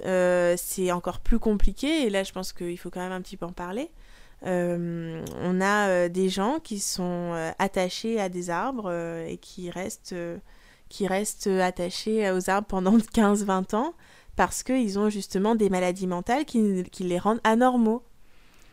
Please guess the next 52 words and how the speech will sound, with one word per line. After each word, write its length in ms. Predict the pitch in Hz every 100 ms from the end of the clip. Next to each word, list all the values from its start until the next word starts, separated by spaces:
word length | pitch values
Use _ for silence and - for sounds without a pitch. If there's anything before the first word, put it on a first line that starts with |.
| - - - - -
Et 140 | 190
en 60 | 180
fait, 140 | 254
dans 120 | 262 220
les 140 | 185
villages, 380 | 185 185 254 254
il 40 |
est 80 | 196
très 200 | - 208
courant 520 | - - 208 202 294
d'avoir 400 | 294 185 190 220
une 140 | 233 196
personne 360 | 180 - 233
attachée 360 | 233 208 180 190
à 40 |
un 120 | 180
arbre, 360 | 185 254 262 190 - - - - -
euh, 160 | 180 175
pa-, 220 | - -
pour 360 | - - - 202
une, 380 | 202 185 101 190
pour, 180 | -
justement 360 | 185 185 190 269
pour 160 | - 196
maladie 360 | 190 190 202
mentale. 380 | 180 170 220 277 - - - - - -
Et 100 | 185
en 60 |
fait, 160 | 196 269
c'est 140 | -
la 100 | 190
façon 380 | 185 175 240 262
de, 260 | 220 190 180
de 220 | 180 180
gérer 500 | 185 190 196 285 330
la 120 | 240 196
maladie 360 | 196 196 202
mentale. 400 | 180 175 202 285
Donc 120 | 208
là, 120 | 247 262
c'est, 180 | 214 -
on 80 | 208
les 100 | 208
rend 140 | 202
pas 100 | 196
invisibles, 540 | 190 196 202 320 - 202
mais 180 | 208
on 80 | 262
les 100 | 254
met 100 | 226
à 40 | 202
l'écart. 420 | 180 180 226